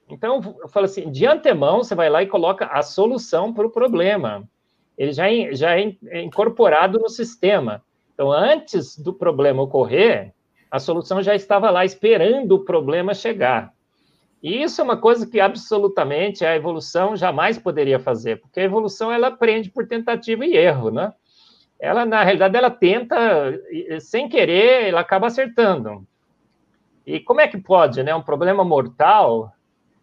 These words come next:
ocorrer e por tentativa e erro você começar a tentar achar a solução? É, o, a solução teria que estar lá, senão o sistema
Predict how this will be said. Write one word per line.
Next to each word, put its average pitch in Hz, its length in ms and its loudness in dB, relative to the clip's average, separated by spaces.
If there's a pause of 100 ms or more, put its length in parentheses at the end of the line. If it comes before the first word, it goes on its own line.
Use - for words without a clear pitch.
(340)
ocorrer 156 960 0
e 147 100 -12
por 190 200 -4
tentativa 196 640 -2
e 175 100 2
erro 190 240 2
você 196 160 -8
começar 190 400 -4
a 175 60 -2
tentar 160 340 -2
achar 151 240 -2
a - 40 -2
solução? 135 580 -6
É, - 120 -4
o, - 160 -12
a 151 140 -2
solução 196 400 -2
teria 220 260 4
que 202 80 -16
estar 165 220 0
lá, 139 220 2
senão 165 320 -6
o 175 40 -8
sistema 151 640 -4